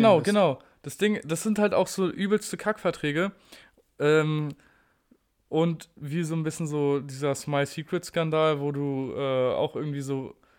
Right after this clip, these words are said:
Speaker 1: abgefuckte Verträge bekommst und so, keine Ahnung. Auf jeden Fall,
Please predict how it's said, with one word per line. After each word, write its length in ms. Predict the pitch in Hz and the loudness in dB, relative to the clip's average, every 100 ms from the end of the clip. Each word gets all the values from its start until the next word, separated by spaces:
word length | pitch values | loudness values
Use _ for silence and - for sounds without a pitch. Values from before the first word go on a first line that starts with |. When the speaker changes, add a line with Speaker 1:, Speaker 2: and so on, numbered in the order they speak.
| _ _ _ _ _ | _ _ _ _ _
Speaker 1:
abgefuckte 640 | 143 - - 147 156 - | -2 0 -6 -4 -4 -6
Verträge 420 | - 151 156 156 | -8 -8 -6 -6
bekommst 400 | 151 156 160 151 160 | -6 -6 -8 -8 -10
und 80 | |
so, 120 | 147 147 | -12 -10
keine 160 | 143 | -4
Ahnung. 200 | 143 151 147 - - | -4 -4 -6 -14 -18
Auf 140 | 147 175 | -8 -2
jeden 180 | 180 | -2
Fall, 360 | 175 180 175 170 | 0 2 2 2